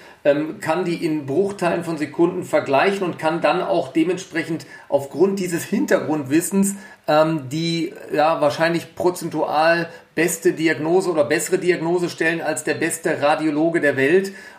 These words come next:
und kann mir dann vielleicht auch im weiteren Schritt aufgrund dieser Diagnose auch die bestmögliche Therapie anbieten, auch aufgrund der Hintergrundinformationen, die man eben dann zu diesem Krankheitsbild hat. Das heißt,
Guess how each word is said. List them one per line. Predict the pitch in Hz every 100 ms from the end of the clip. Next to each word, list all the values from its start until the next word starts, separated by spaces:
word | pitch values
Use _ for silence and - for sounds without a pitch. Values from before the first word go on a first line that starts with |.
| -
und | 151 151
kann | - 156 175
mir | 165
dann | 135 160 185 - -
vielleicht | - 170 151 156 160
auch | 151 143
im | 139
weiteren | 127 165 190 170
Schritt | 160 - 175 180 - -
aufgrund | 143 139 - 143 196 196
dieser | 160 165
Diagnose | 160 147 131 151 175 170
auch | 151 156
die | 151 147
bestmögliche | - 170 170 - 160 160 147 147
Therapie | 139 151 139 135 185 -
anbieten, | 180 180 170 180 185
auch | - 175 202
aufgrund | 170 - 147 175 175 - - -
der | 147
Hintergrundinformationen, | 151 202 180 - 151 131 139 135 135 135 127 - 135 131
die | 147
man | 165 147
eben | 151 143
dann | 139 143
zu | 139
diesem | 139 139
Krankheitsbild | 135 139 139 - 139 131
hat. | 127 123
Das | 117 -
heißt, | 143 -